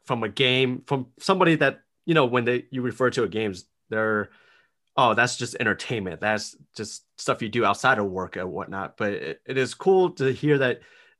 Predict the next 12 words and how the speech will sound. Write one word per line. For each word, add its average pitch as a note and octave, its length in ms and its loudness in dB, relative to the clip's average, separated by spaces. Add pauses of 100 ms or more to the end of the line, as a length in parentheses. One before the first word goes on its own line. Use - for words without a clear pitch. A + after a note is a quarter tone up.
(360)
it D3+ 140 2
got D3+ 300 2
you, D#3 100 6
like, B2+ 160 2
an A#2+ 140 0
idea D3 320 4
of - 80 0
the G2+ 80 2
hustle, G2+ 360 -2
right? G#2+ 240 -4
Like, A2+ 140 -6
s-, - 200 -16